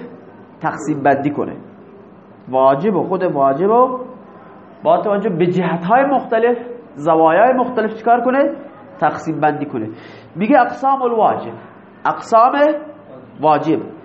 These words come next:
«یقسم الواجب الى اقسام متعدده باعتبارات مختلفه و نتکلم فیما یلی عن کل قسم من هذه التقسیمات.» میگه که تقسیم می‌شه واجب به قسمت‌های متعدد،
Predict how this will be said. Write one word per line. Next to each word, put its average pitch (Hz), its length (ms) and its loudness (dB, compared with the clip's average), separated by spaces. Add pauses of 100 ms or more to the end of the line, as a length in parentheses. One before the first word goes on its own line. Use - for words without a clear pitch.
(800)
«یقسم 247 560 2
الواجب 240 560 2
الى 214 180 2
اقسام 208 560 0
متعدده 147 720 -2 (960)
باعتبارات 175 920 2 (360)
مختلفه 135 600 -4 (840)
و 196 60 4
نتکلم 214 680 2
فیما 185 360 0
یلی 214 280 2
عن 170 220 -2
کل 196 280 0
قسم 214 400 -6
من 160 280 -2
هذه 170 460 0
التقسیمات.» 117 680 -10 (800)
میگه 208 280 -2
که 285 100 -2
تقسیم 277 520 -2
می‌شه 277 240 0
واجب 214 580 4
به 196 80 -2
قسمت‌های 180 960 -2
متعدد، 147 580 -4